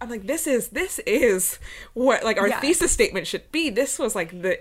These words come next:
Speaker 1: most interesting thing, the attitudes that we have towards women and sex and assault. And, like, that's very of the moment. But we just kind of, like, glided over it and then, like, never talked about it again.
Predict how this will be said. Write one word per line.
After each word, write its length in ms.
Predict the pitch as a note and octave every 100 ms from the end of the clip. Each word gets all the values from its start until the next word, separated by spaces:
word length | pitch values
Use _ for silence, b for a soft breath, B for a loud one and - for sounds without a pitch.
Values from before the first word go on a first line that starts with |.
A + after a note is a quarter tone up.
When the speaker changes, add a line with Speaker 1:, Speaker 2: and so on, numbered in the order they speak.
| -
Speaker 1:
most 240 | A#3 C4
interesting 520 | A#3+ A3 G3 - F#3
thing, 260 | E3+ D#4+ C4
the 120 | A3
attitudes 540 | F#3+ A3 A3+ - G3 E3
that 140 | F#3
we 80 | F#3
have 260 | F#3 G#3
towards 460 | G#3 F#3 F3 F3 - B B B B -
women 360 | G3 A3 F3 F3
and 200 | E3+ E3+
sex 460 | A#3 A3 - - -
and 460 | F3+ F3 F3 F3+ - - - - - -
assault. 560 | G3 - A#3 A3+ -
And, 180 | F#3 F#3+
like, 200 | G3 F#3
that's 220 | F#3+ A#3
very 280 | F#3+ G3 G3+
of 140 | F#3 F3+
the 80 |
moment. 500 | F3+ G3+ F3+ E3 F#3+ - b b b -
But 120 | -
we 80 | A3
just 160 | - -
kind 140 | C4
of, 80 | B3+
like, 220 | B3 - - _ -
glided 380 | A3+ G#3+ G3 -
over 200 | E3+ E3+
it 120 | - -
and 140 | F3+
then, 100 | E3+
like, 160 | F3 F#3
never 240 | F3 F3
talked 140 | F3
about 120 | E3 D3
it 60 |
again. 240 | - -